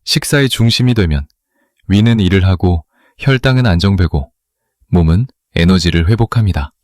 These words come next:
오늘 이 영상이 끝나고 딱 이것만 해보셔도 충분합니다. 첫째, 식사 때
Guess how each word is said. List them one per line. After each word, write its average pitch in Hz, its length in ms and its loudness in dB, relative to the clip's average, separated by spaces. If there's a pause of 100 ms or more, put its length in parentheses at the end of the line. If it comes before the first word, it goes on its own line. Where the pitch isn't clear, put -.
오늘 117 240 2
이 110 180 4
영상이 117 400 2
끝나고 113 600 -2 (120)
딱 147 240 0
이것만 120 480 0
해보셔도 110 520 -2 (180)
충분합니다. 95 680 -2 (220)
첫째, 135 280 0
식사 127 300 -2
때 90 300 -2